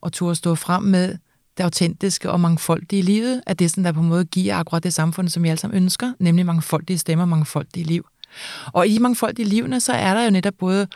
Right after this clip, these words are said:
opture og nedture, og særligt i forhold til, når du snakker om helse, Mia, også, ikke sandt? Så er det jo slik, at igennem et helt liv, så vil vi jo have perioder, hvor vi har det tøft, enten med fysisk eller med psykisk helse.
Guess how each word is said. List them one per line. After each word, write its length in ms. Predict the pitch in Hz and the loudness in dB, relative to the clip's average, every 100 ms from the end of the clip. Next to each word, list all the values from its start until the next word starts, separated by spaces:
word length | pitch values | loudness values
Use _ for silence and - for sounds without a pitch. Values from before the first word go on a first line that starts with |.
| - - - | -16 -10 -4
opture 420 | 180 - - 180 | -4 -4 -6 0
og 80 | 170 | 2
nedture, 460 | 165 160 - 165 | 2 0 -2 -4
og 380 | - 175 170 175 - | -2 -2 -2 -2 -4
særligt 300 | - 180 202 | 0 2 2
i 40 | |
forhold 240 | 190 180 180 | 0 -2 0
til, 80 | |
når 80 | 180 | -2
du 20 | 165 | 0
snakker 240 | 165 165 | -2 -2
om 40 | 170 | -2
helse, 380 | 156 165 160 196 | 0 0 0 0
Mia, 240 | 175 156 | 2 2
også, 240 | 151 - | 0 -4
ikke 140 | 190 175 | -8 -4
sandt? 260 | - 220 | -2 -2
Så 80 | - | -2
er 140 | - 190 | -2 0
det 100 | 240 | 0
jo 60 | |
slik, 260 | 220 202 196 | 0 0 0
at 100 | 190 - - - - _ _ - | -2 -6 -18 -20 -20 _ _ -4
igennem 300 | 214 196 196 | 0 2 2
et 60 | 202 | 4
helt 200 | 190 170 | 2 4
liv, 280 | 185 233 - _ _ - | 4 2 0 _ _ -4
så 180 | - 202 | 0 2
vil 300 | 175 180 208 | 2 2 2
vi 120 | 277 | 2
jo 200 | 220 202 | 2 2
have 180 | 160 185 | 0 0
perioder, 340 | 175 175 170 | 0 2 2
hvor 120 | 175 165 | 2 0
vi 100 | 165 | 0
har 200 | 156 160 | 0 -2
det 120 | 160 | -2
tøft, 280 | - 165 - | -2 -2 -4
enten 460 | 170 160 - 165 156 _ - | 0 0 2 0 0 _ -6
med 120 | 156 | -4
fysisk 500 | - 208 196 190 - | 0 -2 -2 -6 -4
eller 140 | 165 156 | -2 0
med 140 | 156 | 0
psykisk 420 | 147 185 190 202 | 2 2 2 -2
helse. 400 | - 175 170 226 | 0 0 0 -2